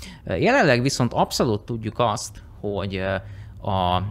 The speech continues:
az inte-, az igazi intelligencia függvényében abszolút változik az, hogy kinek mennyi gyereke születik.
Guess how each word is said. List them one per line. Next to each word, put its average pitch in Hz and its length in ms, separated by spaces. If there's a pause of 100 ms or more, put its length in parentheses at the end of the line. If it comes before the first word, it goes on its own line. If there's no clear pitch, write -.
(460)
az 113 140
inte-, 160 300
az 131 180
igazi 156 340
intelligencia 95 1040
függvényében 104 840
abszolút 123 580
változik 104 520
az, 107 140
hogy - 120
kinek 101 300
mennyi 95 280
gyereke 95 340
születik. - 540